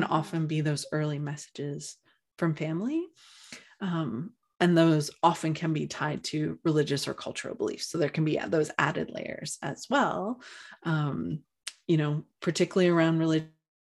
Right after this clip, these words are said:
Speaker 2: I think there's often that dichotomy of, like, the pure, um, you know, virginal image versus the,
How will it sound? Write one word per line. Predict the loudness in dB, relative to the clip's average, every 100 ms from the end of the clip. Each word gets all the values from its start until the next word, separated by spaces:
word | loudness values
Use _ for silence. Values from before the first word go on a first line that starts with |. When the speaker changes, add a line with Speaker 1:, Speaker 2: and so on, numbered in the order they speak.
| -6 -2
Speaker 2:
I | -2
think | -2 -2
there's | 0
often | 2 0 0 0
that | -2 -8 _
dichotomy | 2 2 2 2 2 0
of, | 0 0
like, | 0 0 -4 -14 -20 -20 -20 -20 -4
the | 2 4
pure, | 2 8 10 10 8 4 4 0 -4 -14 -20 -2
um, | 2 6 6 4 2 -2 -8 _ _ _ -18 -18 _ _
you | 6
know, | 6 4 0 -6 0
virginal | 8 8 8 6 6
image | 6 4 4 0 -2 2
versus | 2 4 0 2
the, | 4 4 2